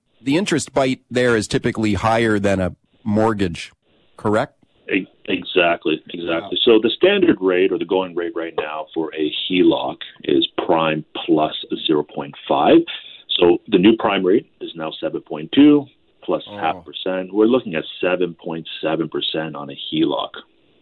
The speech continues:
Speaker 1: Oh man, ouch! This is hurting. A, this is gonna hurt a lot of people. What about if you got a fixed rate mortgage?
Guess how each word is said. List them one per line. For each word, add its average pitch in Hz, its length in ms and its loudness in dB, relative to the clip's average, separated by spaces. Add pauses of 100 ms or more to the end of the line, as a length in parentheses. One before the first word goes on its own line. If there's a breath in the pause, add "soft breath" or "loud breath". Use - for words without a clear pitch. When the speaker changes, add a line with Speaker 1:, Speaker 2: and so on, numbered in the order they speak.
Speaker 1:
Oh 104 240 -16
man, 98 420 -10
ouch! 117 440 -2
This 120 200 -8
is 110 140 -6
hurting. 113 260 -2
A, 101 160 0
this 113 140 -4
is 110 80 -4
gonna 110 200 0
hurt 117 220 0
a 104 80 0
lot 107 380 2
of 104 80 -4
people. 120 320 -2
What 131 100 2
about 147 220 0
if 131 100 -4
you 135 80 0
got 127 160 0
a 104 40 -8
fixed - 440 -8
rate 123 260 0
mortgage? 104 720 -2